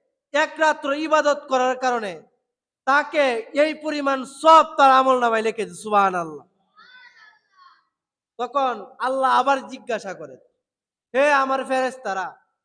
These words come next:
আর কিছু বান্দা কি করে?" বলে, "হে আল্লাহ,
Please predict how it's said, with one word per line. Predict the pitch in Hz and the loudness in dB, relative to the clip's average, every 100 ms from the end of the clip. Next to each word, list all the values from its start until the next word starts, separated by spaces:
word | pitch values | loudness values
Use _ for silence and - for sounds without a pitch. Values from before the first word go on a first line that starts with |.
| _ _ _ _ _ _ | _ _ _ _ _ _
আর | 240 277 277 | 2 2 0
কিছু | 277 269 311 | -8 -12 -6
বান্দা | 302 294 269 | -4 -4 -6
কি | - 214 | -8 -14
করে?" | 165 127 _ _ _ _ _ _ _ 220 | -18 -20 _ _ _ _ _ _ _ -4
বলে, | 262 | -2
"হে | 262 294 | 2 2
আল্লাহ, | 269 277 294 269 | 2 2 4 4